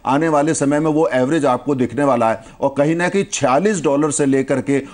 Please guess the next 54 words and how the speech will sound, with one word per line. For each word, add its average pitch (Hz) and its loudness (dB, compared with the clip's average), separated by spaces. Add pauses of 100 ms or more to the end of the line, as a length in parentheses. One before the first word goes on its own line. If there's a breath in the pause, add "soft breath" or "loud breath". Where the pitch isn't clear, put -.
और 139 -2
छप्पन 175 0
डॉलर, 135 2 (180 loud breath)
इसी 170 -2
का 170 0
बैंड 143 -2
आने 135 2
वाले 139 2
आपको 120 0
लगभग 127 0
बारह 113 0
चौदह 127 0
महीने 107 0
में 147 0
दिखने 120 -2
वाला 101 2
है। 95 -2 (200 loud breath)
कभी 160 0
कभी 190 0
छियालीस 165 0
की 170 -4
कीमतें 170 0
नीचे 160 0
जरूर 156 0
जाएंगी, 151 0
लेकिन 170 0
सस्टेन 135 0
नहीं 135 2
करेंगी, 139 0 (220 loud breath)
छप्पन - -2
से 180 0
ऊपर 170 2
भी 165 0
जाए, 156 0
सस्टेन 139 0
नहीं 135 2
करेगी। 139 0 (240 loud breath)
बैंड 147 0
जो 175 0
है, 143 2
वो 160 0
छियालीस 147 -2
से 160 -2
छप्पन 143 -2
डॉलर 120 2
का 131 -6
आने 131 2
वाले 127 0
बारह 117 0
चौदह 113 -2
महीने 104 0
रहने 101 0
वाला 98 0
है। 101 -4